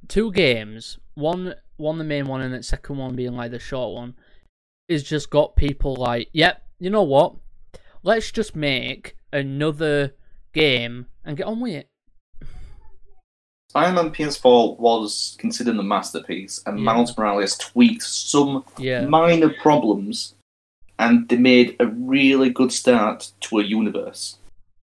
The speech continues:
Speaker 2: where they could make
Speaker 1: They just
Speaker 2: Spider-Man
Speaker 1: need
Speaker 2: two
Speaker 1: to
Speaker 2: and
Speaker 1: build
Speaker 2: Wolverine.
Speaker 1: upon it. They just need to keep on building blocks, and they, eh, fans are gonna,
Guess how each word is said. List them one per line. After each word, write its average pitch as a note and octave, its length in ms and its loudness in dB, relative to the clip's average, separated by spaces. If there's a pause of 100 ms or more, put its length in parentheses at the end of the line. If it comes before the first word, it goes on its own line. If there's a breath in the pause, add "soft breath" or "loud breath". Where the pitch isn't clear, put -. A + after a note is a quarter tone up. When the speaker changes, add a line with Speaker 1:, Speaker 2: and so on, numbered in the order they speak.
(160)
Speaker 2:
where A2+ 180 4
they A2+ 120 -2
could A2+ 240 2
make A2+ 160 4
Speaker 1:
They - 60 2
just - 100 -4
Speaker 2:
Spider-Man A#2 380 4
Speaker 1:
need D#3+ 120 -4
Speaker 2:
two C3+ 460 4
Speaker 1:
to - 40 -18 (420)
Speaker 2:
and G#2+ 160 4
Speaker 1:
build G#2 200 8
Speaker 2:
Wolverine. G#2 380 2
Speaker 1:
upon C3+ 300 -12
it. A#2 240 -16
They A#2+ 60 -16
just B2 200 -16
need B2+ 160 -14
to - 100 -14
keep - 340 -16
on C#3 220 -12
building B2+ 380 -12
blocks, A#2+ 720 -14
and A#2+ 320 -12 (600)
they, C3 140 -2 (220)
eh, D3 120 -6 (200)
fans F3 480 -4
are D#3+ 80 -8
gonna, D#3 460 -8